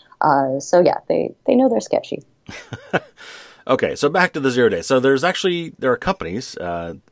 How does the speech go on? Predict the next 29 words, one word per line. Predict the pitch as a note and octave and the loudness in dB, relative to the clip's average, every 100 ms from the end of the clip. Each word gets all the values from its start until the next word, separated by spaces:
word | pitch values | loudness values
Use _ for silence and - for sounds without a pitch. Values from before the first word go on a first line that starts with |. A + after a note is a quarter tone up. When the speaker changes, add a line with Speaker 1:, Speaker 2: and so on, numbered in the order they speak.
| _ _ _ | _ _ _
Speaker 2:
that | E2+ F#2+ F#2 | -12 -6 -6
buy | E2+ E2+ A2+ B2 F2+ D#2 G2+ C3 _ F2 | -8 -4 2 2 2 -4 -8 -10 _ -8
zero | A2+ C#3 | 0 0
days. | E2+ - - - | 0 -8 -18 -20
Uh, | - E2 D#2+ D#2+ | -16 -14 -12 -10
Speaker 1:
Yes. | E2 | -4
Speaker 2:
Zerodium | G2 G#2+ A#2+ A#2 A2 | 0 4 4 2 0
is | G2 | 0
one | G#2+ G#2 | 0 0
of | D2+ | -2
them. | D#2+ F#2 _ - - - - | -10 -12 _ -20 -20 -18 -4
Speaker 1:
Mm-hmm. | F#3+ | 0
Speaker 2:
Um, | G2 G2 F#2+ F#2 - - - | 2 0 -2 -8 -16 -20 -10
and | G#2 G#2 G#2 G2+ - - | -6 -4 -4 -6 -10 -8
tell | - G#3+ | 0 2
us | A3 | 4
a | |
little | F#3 | 2
bit | E3 | 2
about | C#3+ | 0
how | B2+ C#3 | 0 2
that | C3 | 2
market | A2 A#2+ B2+ F2+ | 2 2 2 2
works, | A2 A2+ | 2 2
and, | G2+ F#2+ | 0 -2
and, | - G2+ | -6 -6
and | F#2 F#2 | -6 -6
are | G2 G#2 | -2 2
these | D#3+ F#3 D3+ | 2 0 -4